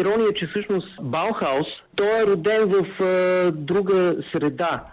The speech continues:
А, иронията е, че в единия случай преди сто години то е спонтанно, а, формирование, интелектуалци, които са били, а, в,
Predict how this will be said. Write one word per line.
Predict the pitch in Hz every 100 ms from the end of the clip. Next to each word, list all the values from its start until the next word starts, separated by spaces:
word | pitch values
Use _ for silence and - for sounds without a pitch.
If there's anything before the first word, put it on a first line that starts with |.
| -
А, | - 147 147 147 147 147 143 143 156
иронията | 170 170 202 220 208 208
е, | 190
че | - 185 175 165
в |
единия | 170 190 180 156
случай | 170 165 - 147 135 -
преди | 143 135
сто | 139 147 143
години | 131 123 143 139 139 135 -
то | 156 139 135
е | 135 151 -
спонтанно, | 135 131 120 147 143 135 127 123 117 113 - -
а, | 123 117
формирование, | - 131 123 127 123 127 127 127 127 120 117 117 -
интелектуалци, | 139 123 120 - 139 147 147 - 143
които | - 135 - 135 127 120 -
са | 127
били, | 131 135 135 135 131 - 131
а, |
в, | 123 120 127